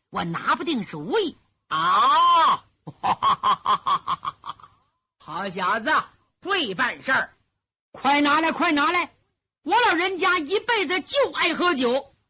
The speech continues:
说着，馋得哈喇子都要流下来了。“哎，好了，您了。”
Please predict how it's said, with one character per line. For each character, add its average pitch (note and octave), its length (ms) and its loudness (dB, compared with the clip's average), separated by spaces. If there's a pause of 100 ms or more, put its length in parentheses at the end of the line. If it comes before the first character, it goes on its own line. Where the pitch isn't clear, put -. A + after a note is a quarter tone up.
说 C#4 360 -8
着， G#3+ 120 -14 (440)
馋 G#3+ 460 -6
得 G#3 240 -6 (200)
哈 C#4+ 360 -4
喇 B3+ 360 -4
子 B3 220 -2
都 G#3+ 100 -6
要 G#3 120 -2
流 F3+ 280 -8
下 F#3+ 120 -12
来 E3 100 -10
了。 D#3+ 120 -16 (120)
“哎， G4 80 -2 (180)
好 - 200 -2
了， D4 160 4
您 A#4 80 -4
了。” C5+ 300 0